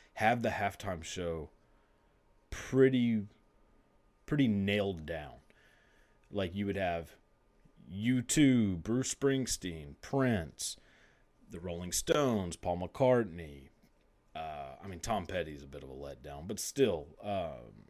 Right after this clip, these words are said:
who the fuck else did the halftime show? Uh, t-, t-, t-, t-, I think Aerosmith and Z Z Top did it one year. Like, there, I mean, there have been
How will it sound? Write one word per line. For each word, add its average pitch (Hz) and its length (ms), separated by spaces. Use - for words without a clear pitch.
who 196 80
the 139 60
fuck 80 260
else 71 160
did - 160
the 73 60
halftime 73 320
show? 67 300
Uh, 90 540
t-, - 120
t-, - 140
t-, - 160
t-, - 80
I - 40
think - 240
Aerosmith 117 640
and 95 100
Z 104 140
Z 87 140
Top 120 340
did 131 160
it 120 80
one 131 240
year. 123 260
Like, 101 320
there, 143 280
I 175 60
mean, 175 160
there 196 160
have 143 200
been 147 420